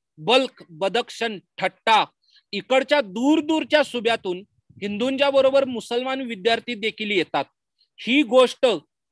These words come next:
हजरत जिल्हे सुबानींना हजम झाली नाही, म्हणून हजरत जिल्हे सुबानींनी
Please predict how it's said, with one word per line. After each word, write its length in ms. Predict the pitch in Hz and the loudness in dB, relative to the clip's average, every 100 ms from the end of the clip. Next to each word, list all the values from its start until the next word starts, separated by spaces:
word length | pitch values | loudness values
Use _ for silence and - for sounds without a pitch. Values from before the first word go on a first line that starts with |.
| _ | _
हजरत 420 | 180 170 214 254 247 185 | -8 -2 0 2 2 -2
जिल्हे 380 | 220 240 254 247 | -6 2 2 2
सुबानींना 840 | 220 214 233 240 233 233 240 269 - _ | -2 -4 -4 -4 -8 -6 -6 -6 -10 _
हजम 400 | 165 165 233 262 | -6 -2 -2 0
झाली 340 | 196 196 214 240 | 0 0 0 -4
नाही, 560 | 202 165 196 214 165 - - _ _ | -4 -4 -4 -6 -6 -10 -20 _ _
म्हणून 300 | 170 202 254 - | -4 -2 -2 -2
हजरत 400 | 190 175 233 247 | -2 0 0 0
जिल्हे 380 | 190 226 240 | -2 0 0
सुबानींनी 800 | 240 220 220 220 220 214 180 190 | 0 -2 -4 -4 -6 -6 -4 -6